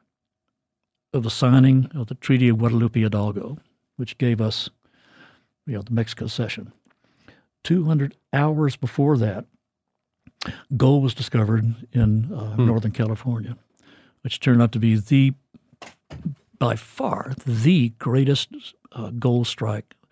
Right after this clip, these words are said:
Speaker 1: most productive gold strike in human history up until that time.
Speaker 2: Is that coincidence?
Speaker 1: I think it is. Uh, it, you know, it's, it's, it's a, it's a kind of fact that, that, that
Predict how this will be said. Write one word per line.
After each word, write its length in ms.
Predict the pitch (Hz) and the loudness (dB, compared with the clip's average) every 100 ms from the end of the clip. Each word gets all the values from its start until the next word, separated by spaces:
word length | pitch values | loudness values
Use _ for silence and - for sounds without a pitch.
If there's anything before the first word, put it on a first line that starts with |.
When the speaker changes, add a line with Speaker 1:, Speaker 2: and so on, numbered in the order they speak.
| - - | -20 -14
Speaker 1:
most 180 | - - | -12 -6
productive 420 | - 107 127 117 | -2 0 0 0
gold 220 | 110 110 110 | -2 -2 -2
strike 300 | 117 110 113 | -2 -2 0
in 80 | |
human 340 | 113 127 117 107 | 2 4 4 4
history 420 | 113 110 117 110 - - | 2 -2 -4 -6 -6 -4
up 140 | 113 | -2
until 220 | 113 113 | -2 -4
that 200 | 107 98 | -6 -10
time. 240 | - 113 110 | -12 -8 -2
Speaker 2:
Is 60 | 135 | 0
that 140 | 226 | 0
coincidence? 760 | - 127 123 123 131 147 - - _ _ _ _ _ _ - - _ _ _ _ - | 0 4 4 2 -4 -6 -10 -20 _ _ _ _ _ _ -20 -20 _ _ _ _ 0
Speaker 1:
I 100 | 135 | 2
think 200 | 240 170 | 4 2
it 60 | 98 | 2
is. 340 | - 131 - - _ _ _ _ _ - - 165 | -4 -8 -10 -16 _ _ _ _ _ -12 -10 -8
Uh, 120 | 160 160 | -6 -2
it, 240 | 147 - | -2 0
you 80 | 143 | 2
know, 80 | 120 | 2
it's, 160 | 113 | 2
it's, 240 | - - - | -4 -8 -8
it's 260 | 156 - | -10 -6
a, 40 | 151 143 | -4 -2
it's 100 | 143 | -2
a 40 | |
kind 160 | 143 139 | 0 0
of 80 | 110 | 2
fact 260 | 131 127 | 2 2
that, 180 | 120 - | -2 -4
that, 140 | 135 - _ | -6 -6 _
that 140 | - | -8